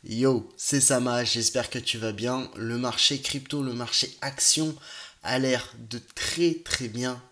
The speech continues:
se porter aujourd'hui. Nous allons voir s'il y a des raisons particulières et surtout jusqu'où ce marché peut nous emmener. Donc,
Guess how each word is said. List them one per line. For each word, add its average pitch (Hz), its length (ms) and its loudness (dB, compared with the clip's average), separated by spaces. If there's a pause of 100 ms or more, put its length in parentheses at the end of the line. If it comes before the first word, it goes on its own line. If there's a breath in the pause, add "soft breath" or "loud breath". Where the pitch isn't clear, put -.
(100)
se - 240 2
porter 127 400 -4
aujourd'hui. 113 680 -6 (720 loud breath)
Nous 170 280 2
allons 151 260 6
voir 139 400 0
s'il 156 260 0
y 156 80 4
a 143 120 4
des 139 180 0
raisons 131 400 -2 (100)
particulières 127 920 0 (100)
et 180 140 2
surtout 147 480 -4
jusqu'où 160 920 0 (340 loud breath)
ce - 280 4
marché 139 680 4 (160)
peut 165 160 6
nous 143 280 4
emmener. 120 400 -2 (580 loud breath)
Donc, - 400 4